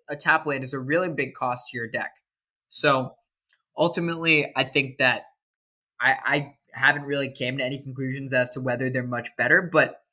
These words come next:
I, I think that that's the sort of idea that can change the entire deck on its head if it ended up being good. So I'm all for exploring options like that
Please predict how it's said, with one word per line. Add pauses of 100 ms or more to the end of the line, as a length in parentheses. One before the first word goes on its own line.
(300)
I, (160)
I
think
that
that's
the
sort
of
idea
that
can
change
the (240)
entire
deck
on
its
head
if
it
ended
up
being
good.
So
I'm
all
for
exploring
options
like
that